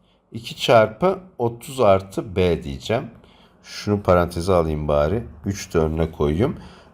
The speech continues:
Üç çarpı yüz seksen arkadaşlar. Beş yüz kırk. Beş yüz kırk artı üç A artı altmış artı iki B eşittir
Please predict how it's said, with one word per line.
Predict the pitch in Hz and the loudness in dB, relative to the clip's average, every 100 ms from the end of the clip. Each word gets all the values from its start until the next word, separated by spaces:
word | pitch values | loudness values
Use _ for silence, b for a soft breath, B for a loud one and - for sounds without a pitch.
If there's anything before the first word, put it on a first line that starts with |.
| - | -4
Üç | 190 - | -4 2
çarpı | 170 147 147 185 | 4 4 2 -8
yüz | 170 - | -8 -4
seksen | 143 123 - 151 | -2 -4 -2 0
arkadaşlar. | 117 101 101 95 185 185 143 | 0 2 0 0 -2 -2 0
Beş | 147 143 117 | -2 -2 -8
yüz | 98 - | -8 -2
kırk. | 123 165 - - 113 | 0 0 -6 -10 -2
Beş | 120 120 | -2 -2
yüz | 107 - | -10 -6
kırk | 135 123 | -6 0
artı | 101 92 87 - | 4 4 2 -6
üç | - 95 - - | -8 -8 -8 -4
A | 131 151 185 - b b b b b 104 | 0 0 -2 -10 b b b b b 4
artı | 98 98 95 - 175 180 - _ | 6 6 0 -2 -2 -2 -16 _
altmış | 104 104 - 113 147 - - | -2 -2 -2 -12 -8 -10 -2
artı | 110 104 95 - 98 87 - | 4 4 4 -2 -4 -6 -8
iki | 90 - 120 123 | -14 -8 -8 0
B | 156 185 - b b b b _ | 0 0 -6 b b b b _
eşittir | 113 101 127 - - 95 - | -6 -6 -6 -10 0 0 0